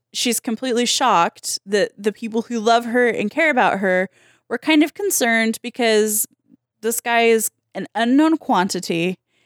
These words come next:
And while she did go out of her own free will, uh, she didn't really communicate much with anybody.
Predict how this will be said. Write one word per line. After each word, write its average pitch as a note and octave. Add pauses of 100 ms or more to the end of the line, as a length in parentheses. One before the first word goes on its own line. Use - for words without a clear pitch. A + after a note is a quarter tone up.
(360)
And A3
while A3
she B3
did D#4+
go G4
out C#4
of C4
her C4
own A3
free G#3+
will, A#3+ (500)
uh, G3
she A#3+
didn't B3
really A#3+
communicate A3
much E4+
with G4
anybody. G#4+